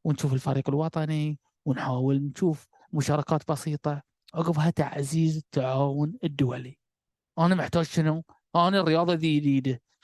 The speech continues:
آه، من الدول اللي تقدر في الجوجيتسو كانت البرازيل.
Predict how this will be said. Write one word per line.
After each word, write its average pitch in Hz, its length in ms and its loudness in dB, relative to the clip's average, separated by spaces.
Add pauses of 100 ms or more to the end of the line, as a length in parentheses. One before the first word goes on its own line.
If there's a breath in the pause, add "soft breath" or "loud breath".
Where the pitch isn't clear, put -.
(180 soft breath)
آه، 160 120 4
من 208 240 4
الدول 208 360 4
اللي 180 220 2
تقدر 165 420 0 (580)
في 165 100 2
الجوجيتسو 165 560 2 (160)
كانت - 220 0
البرازيل. 170 520 0